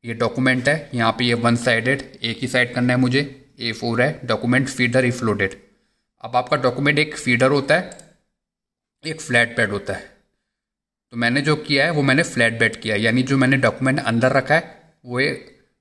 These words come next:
वो उसका जो ऑप्शन है, वो फ्लैट बेड है। अगर मैं ऊपर रखता डॉक्यूमेंट, तो मैं वहाँ पे डॉक्यूमेंट फीडर करता, यानी मैं ऊपर लोड करूँगा, फिर स्कैन होगा। तो मैंने फ्लैट बेड किया, यानी मैंने फ्लैट ग्लास पे रखा है। तो ये मैंने इस पर टिक कर लिया।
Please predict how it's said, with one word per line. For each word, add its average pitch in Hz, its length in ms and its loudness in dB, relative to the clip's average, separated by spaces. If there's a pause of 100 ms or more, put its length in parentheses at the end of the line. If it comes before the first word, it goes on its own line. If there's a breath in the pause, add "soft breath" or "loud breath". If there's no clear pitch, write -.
(120)
वो 120 100 -6
उसका 139 260 0
जो 143 140 4
ऑप्शन 143 280 2
है, 185 60 2
वो 214 60 2
फ्लैट 117 320 0
बेड 98 180 -2
है। - 300 -14 (120)
अगर 131 180 -2
मैं 170 380 0
ऊपर 135 280 0
रखता 160 280 0
डॉक्यूमेंट, 160 480 2 (1800)
तो 139 60 -12
मैं 131 200 2
वहाँ 127 200 4
पे 147 180 0 (500)
डॉक्यूमेंट 143 400 0
फीडर 127 360 2
करता, - 580 -4 (300)
यानी 123 180 -4
मैं 135 120 2
ऊपर 127 420 2
लोड 117 300 4
करूँगा, 143 340 2 (420 loud breath)
फिर 170 140 -2
स्कैन 117 280 -2
होगा। 98 200 -8
तो 123 140 -6
मैंने 135 160 2
फ्लैट 131 360 0
बेड 135 220 0
किया, 107 120 0
यानी 113 200 0
मैंने 147 200 4
फ्लैट 127 480 0 (320 loud breath)
ग्लास 143 380 0
पे 147 80 4
रखा 104 200 0
है। 90 160 -8 (420 soft breath)
तो 110 80 -16
ये 113 160 -2
मैंने 120 220 4
इस 117 60 -2
पर 120 100 -4
टिक - 220 -6
कर 113 80 -2
लिया। 113 200 -2